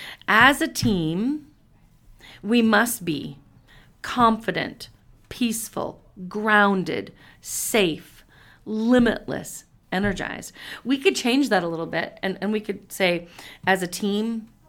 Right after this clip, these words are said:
as a leader, as a human, we must be confident in who we are. We must be peaceful,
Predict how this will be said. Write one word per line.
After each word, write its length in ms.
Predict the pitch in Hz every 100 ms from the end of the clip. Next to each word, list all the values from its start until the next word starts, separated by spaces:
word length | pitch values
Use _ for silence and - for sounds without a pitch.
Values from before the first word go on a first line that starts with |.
| _ -
as 200 | 185 180
a 60 |
leader, 640 | 170 165 196 202 226 220 214 _ - _
as 220 | 170 175
a 60 | 175
human, 720 | 175 208 190 202 240 277 302 294 _ - - -
we 200 | 220 226
must 460 | 208 196 196 -
be 220 | 196 175 -
confident 840 | - 185 170 180 226 254 254 - - - -
in 120 | 180
who 160 | 170 185
we 120 | 202
are. 380 | 170 156 156 180 - - - -
We 120 | 214
must 600 | 202 202 220 214 - - _ -
be 360 | 175 190 185 185 - - _
peaceful, 720 | - 202 190 - - 151 -